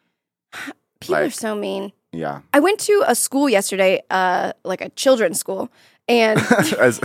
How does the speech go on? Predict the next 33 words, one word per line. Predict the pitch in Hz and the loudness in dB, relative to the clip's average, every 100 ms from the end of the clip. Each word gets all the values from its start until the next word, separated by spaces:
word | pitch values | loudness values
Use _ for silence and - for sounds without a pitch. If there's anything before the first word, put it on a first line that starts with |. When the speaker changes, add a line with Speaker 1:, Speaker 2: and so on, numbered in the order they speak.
| 135 | 2
Speaker 2:
okay. | 156 - 107 - | 2 4 2 2
<laughs> | 117 | 0
Yeah. | 214 - 101 101 381 _ - | 0 2 0 0 -2 _ -16
Speaker 1:
<laughs> | - 349 349 | -8 -6 -4
Weird. | 285 330 - 494 571 - 466 | -2 -2 -4 -4 2 2 2
I | 349 | 2
went | 349 | 2
to | 392 | 2
a | 320 | 2
children's | - 302 302 269 | 0 0 -2 -4
school. | 277 269 269 - | 2 6 6 4
Uh, | 240 233 208 | 2 4 4
I | |
was | 233 220 | 0 -4
doing | 220 277 269 | 2 2 4
something, | 240 220 214 208 - 165 | 0 0 -2 -2 -4 -2
like, | 196 196 | -2 0
with | 208 | -2
their | 196 | 0
mental | 190 196 | -2 -2
health | 185 175 | -4 -2
programs, | 185 185 185 180 - - - | -2 -2 -2 -4 -10 -10 4
but | 247 220 | 4 6
I | 226 | 4
went | 214 277 359 | 6 4 6
in | 233 240 202 - | 6 6 6 4
and | 240 240 | 2 4
they | 240 | 0
had, | 262 349 320 | 0 0 4
like, | 302 | 4
a | 202 | 2
big | - 339 359 247 | -4 -4 -2 -2
board | 220 269 240 165 | -2 0 2 2